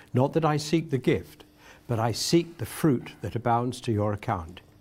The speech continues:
Indeed, I have all, indeed, I have all and abound. I am full, having received from Ep-, Epaphroditus the thing sent from you,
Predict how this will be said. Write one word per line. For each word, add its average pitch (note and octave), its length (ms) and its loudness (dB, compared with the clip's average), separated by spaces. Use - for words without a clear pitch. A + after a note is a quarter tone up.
Indeed, D#3 340 6
I C#3 140 2
have C3 260 0
all, D3 380 2
indeed, C#3+ 520 4
I C3 180 2
have C3 220 0
all C#3 300 0
and A2 180 0
abound. A2+ 640 -2
I B2 160 4
am C3 120 2
full, D3 520 0
having B2 340 2
received C3+ 480 4
from A#2+ 160 0
Ep-, - 360 -4
Epaphroditus A#2 1000 -2
the - 80 -4
thing A2 280 2
sent A#2 320 0
from G2 240 -6
you, F#2+ 240 -6